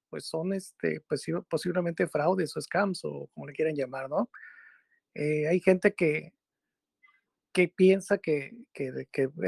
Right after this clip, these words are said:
que hay empresas que, o inversiones que te pueden pagar el cuatro o cinco por ciento diario y sin riesgo, ¿no? Y empezar a identificar, yo creo que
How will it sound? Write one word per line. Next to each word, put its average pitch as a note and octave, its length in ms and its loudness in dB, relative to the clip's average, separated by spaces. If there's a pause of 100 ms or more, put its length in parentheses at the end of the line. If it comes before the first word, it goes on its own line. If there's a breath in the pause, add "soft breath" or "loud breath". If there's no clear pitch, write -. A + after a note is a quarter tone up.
(220)
que D3+ 160 6
hay D3+ 120 4
empresas F3 380 4
que, D#3+ 120 4
o C#3 260 -2
inversiones C#3+ 680 0
que F3+ 80 0
te D#3 80 2
pueden E3 160 4
pagar D#3 280 4
el D#3+ 140 2
cuatro D#3+ 280 0
o - 40 -4
cinco D#3+ 260 -6
por D#3 200 -8
ciento D#3 520 -4
diario D#3 580 -4 (380)
y E3 160 -4
sin C#3+ 220 0
riesgo, B2 380 2
¿no? D3 280 -8 (280)
Y D3+ 180 -2
empezar C3+ 440 -2
a D3+ 60 4
identificar, D3 600 -2
yo D#3 120 -2
creo D3+ 120 2
que D3 220 0